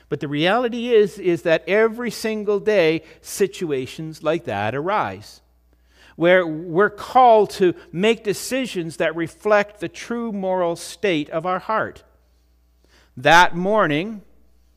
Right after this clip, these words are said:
my friend had a pop quiz that tested his holiness.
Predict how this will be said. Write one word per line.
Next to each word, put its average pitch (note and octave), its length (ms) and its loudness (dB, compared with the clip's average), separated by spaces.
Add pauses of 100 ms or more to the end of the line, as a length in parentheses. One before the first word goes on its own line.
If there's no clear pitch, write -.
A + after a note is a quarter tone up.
(240)
my E3+ 240 2
friend F#3 400 0
had D#3+ 240 4
a F#3+ 40 2
pop C3+ 380 -2
quiz B2 640 0 (600)
that D3 260 0
tested F3+ 800 -4 (240)
his G3 340 -2 (120)
holiness. G#2+ 760 -6